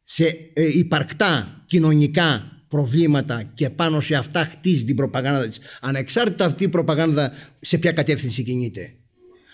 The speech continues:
Αλλά η λογική της Χρυσής Αυγής δεν είναι μόνο αυτινής.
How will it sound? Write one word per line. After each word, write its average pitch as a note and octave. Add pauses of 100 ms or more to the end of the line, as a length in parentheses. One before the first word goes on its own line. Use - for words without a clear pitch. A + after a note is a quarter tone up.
(140)
Αλλά D#3
η D#3+
λογική D3+
της G#3
Χρυσής F3
Αυγής E3
δεν G3
είναι A3
μόνο G#3+
αυτινής. C3+